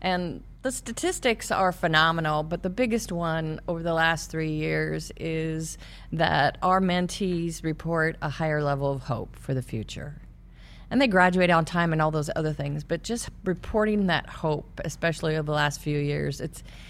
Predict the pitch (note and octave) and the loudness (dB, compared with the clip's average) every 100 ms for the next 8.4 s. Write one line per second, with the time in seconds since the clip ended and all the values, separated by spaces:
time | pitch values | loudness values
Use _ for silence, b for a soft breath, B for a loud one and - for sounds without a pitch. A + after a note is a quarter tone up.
0 | B B F3+ F3+ F#3 F#3+ G3+ G#3+ G#3 - | B B 0 2 2 2 2 2 0 -6
1 | - - F#4 G#4 F#3 G3+ G3 G3+ G3 A3+ | -12 0 2 4 4 2 0 0 0 0
2 | A3+ A3+ G#3 A3 G#3+ A3+ G3+ G3+ A3 A3 | 0 0 0 2 2 2 2 0 0 2
3 | G#3 G3 G3 F#3+ F3+ F3 E3+ - - E3+ | 2 2 0 0 -2 -4 -6 -8 -10 -10
4 | - B B B B G3+ G3 - - - | -14 B B B B -2 -2 -4 -10 -12
5 | - F3 F3+ F#3 - E3+ D#3 - - D3+ | -2 0 2 0 -2 0 0 -4 -8 -6
6 | D3+ - F2 - - E3 D3+ - - A2 | -6 -10 -10 -10 -10 -2 0 0 -4 -6
7 | D3 - - D3+ - - - B2+ - F#3 | -6 -8 -8 -6 -6 -12 -8 -6 -2 -2
8 | F#3 G3+ - | -2 -6 -8